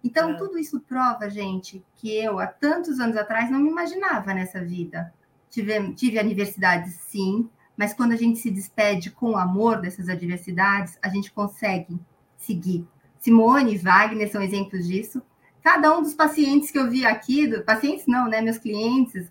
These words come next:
Speaker 1: nem paciente a gente não fala, clientes mesmo, agradeço.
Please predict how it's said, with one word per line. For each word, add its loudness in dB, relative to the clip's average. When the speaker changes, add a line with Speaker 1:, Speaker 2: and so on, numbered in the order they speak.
Speaker 1:
nem -4
paciente -6
a -6
gente -8
não -4
fala, -2
clientes -2
mesmo, 0
agradeço. -2